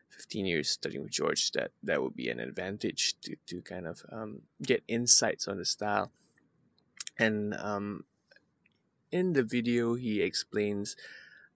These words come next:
uh, the different kinds of movements. There's, like, four different kinds of movements that he explains.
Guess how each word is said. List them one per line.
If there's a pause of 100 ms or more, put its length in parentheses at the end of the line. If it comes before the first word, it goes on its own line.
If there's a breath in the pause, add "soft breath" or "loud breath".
(140)
uh,
the
different
kinds
of
movements.
There's,
like,
four
different
kinds
of
movements
that
he
explains.